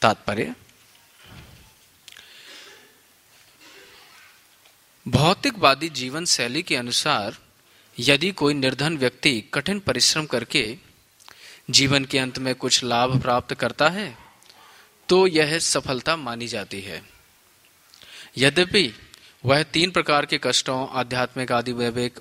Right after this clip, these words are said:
और आदि भौतिक कष्टों का भोग करते हुए वह पुनः मर जाता है। भौतिकवादी जीवन के इन तीन प्रकार के कष्टों से कोई भी नहीं बच पाता है। ये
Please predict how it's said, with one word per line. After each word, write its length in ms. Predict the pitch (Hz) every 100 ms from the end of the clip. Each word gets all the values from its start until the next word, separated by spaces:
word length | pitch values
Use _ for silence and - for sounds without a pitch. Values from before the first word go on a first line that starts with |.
| 135
और 140 | 127
आदि 280 | 127 120 139
भौतिक 380 | 127 120 135 131
कष्टों 300 | 117 - 139
का 260 | 135 113 131 - - - - - -
भोग 280 | 123 190 226
करते 280 | 143 127 160
हुए 300 | 139 135 123 147 - _ _ _ -
वह 80 |
पुनः 300 | 208 170 165 175
मर 180 | 139
जाता 320 | 113 101 95 95
है। 240 | 98 87 - - _ _ - - - - - -
भौतिकवादी 680 | 123 151 185 170 139 135 143
जीवन 360 | 127 131 151 156
के 320 | 147 113 131 135 _ _ - - - _ _ -
इन 200 | 220 240 -
तीन 180 | - 233
प्रकार 380 | 233 156 139 139
के 140 | 143 165
कष्टों 360 | - 117 - 156
से 320 | 156 135 120 151 -
कोई 240 | 170 180
भी 180 | 156 160
नहीं 260 | 147 113 151
बच 200 | 120 -
पाता 320 | 104 98 95
है। 220 | 98 80 - _ _ _ _ _ _ _ _ - - - - -
ये 140 | 151